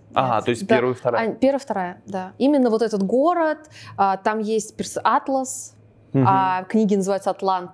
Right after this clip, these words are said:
Speaker 2: расправил плечи», то есть немножко другой перевод. Там все аллюзии на этих людей.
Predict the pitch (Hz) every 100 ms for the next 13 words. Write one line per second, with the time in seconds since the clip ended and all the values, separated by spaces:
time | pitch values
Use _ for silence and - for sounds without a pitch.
0 | - 170 - 175 170 165 170 165 160 151
1 | 165 160 160 170 175 170 - 170 165 175
2 | 175 175 165 214 262 254 196 190 - 220
3 | 208 208 226 208 180 185 180 175 - 202
4 | 202 202 311 359